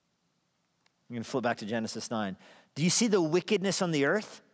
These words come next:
Cain was not put to death for killing Abel. In fact,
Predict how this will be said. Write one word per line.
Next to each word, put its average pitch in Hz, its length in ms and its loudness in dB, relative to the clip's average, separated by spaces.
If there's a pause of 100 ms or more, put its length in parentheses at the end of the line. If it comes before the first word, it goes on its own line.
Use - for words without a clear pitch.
(1500)
Cain 196 420 2
was 165 220 2
not 160 440 2
put 190 160 0
to 160 80 -2
death 147 280 2
for 147 100 -2
killing 131 380 0
Abel. 95 280 0 (140)
In 127 100 -2
fact, 196 420 2